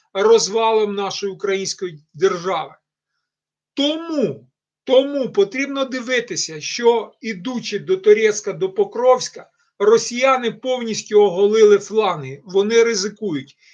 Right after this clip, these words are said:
І раз я це бачу, значить, бачить Сирський.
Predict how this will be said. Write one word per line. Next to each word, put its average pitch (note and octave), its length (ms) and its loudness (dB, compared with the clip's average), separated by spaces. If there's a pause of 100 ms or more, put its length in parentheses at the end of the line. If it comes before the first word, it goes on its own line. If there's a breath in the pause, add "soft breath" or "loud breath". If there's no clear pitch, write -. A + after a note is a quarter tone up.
(120 soft breath)
І F#3+ 100 0
раз A3+ 340 2
я F#3 220 -2
це G3+ 180 -2
бачу, A3 480 -6
значить, D#3+ 420 -8
бачить G#3 420 -4
Сирський. - 540 -8